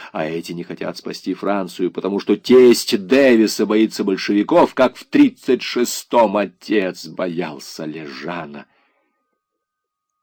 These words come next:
К Луи прибежал его товарищ Андре и, не здороваясь, сказал: «Отправляют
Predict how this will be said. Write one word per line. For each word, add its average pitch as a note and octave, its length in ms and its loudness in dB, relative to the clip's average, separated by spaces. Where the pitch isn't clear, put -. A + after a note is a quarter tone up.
К - 120 -18
Луи D#3+ 480 8
прибежал A#2 640 4
его A#2+ 240 6
товарищ G#3+ 580 2
Андре G#2 680 2
и, G3 260 0
не F3 160 4
здороваясь, D#3 640 2
сказал: C#3 640 2
«Отправляют E3 1120 2